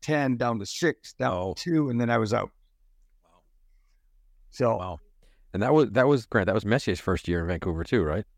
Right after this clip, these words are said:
Speaker 1: Yes. Yeah.
Speaker 3: Was that a total shit show? 'Cause I know there's a lot of people now talk about that. Like,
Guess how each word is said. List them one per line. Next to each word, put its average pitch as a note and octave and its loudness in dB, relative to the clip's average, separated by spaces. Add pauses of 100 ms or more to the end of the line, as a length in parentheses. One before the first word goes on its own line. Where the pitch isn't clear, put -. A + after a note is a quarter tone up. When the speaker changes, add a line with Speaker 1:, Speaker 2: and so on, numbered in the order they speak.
(340)
Speaker 1:
Yes. A#2 -4 (300)
Yeah. A#2 -10 (420)
Speaker 3:
Was F#2 -2
that G2+ 4
a G2+ 0
total F#2+ 0
shit G2 -4
show? B2 2
'Cause D#2+ -4
I E2 0
know F#2+ 0
there's E2+ -2
a F2 0
lot F2+ 2
of F2+ -4
people F2 -8
now F#2+ 2
talk F#2 0
about D#2+ -4
that. C#2 -2
Like, D2+ -4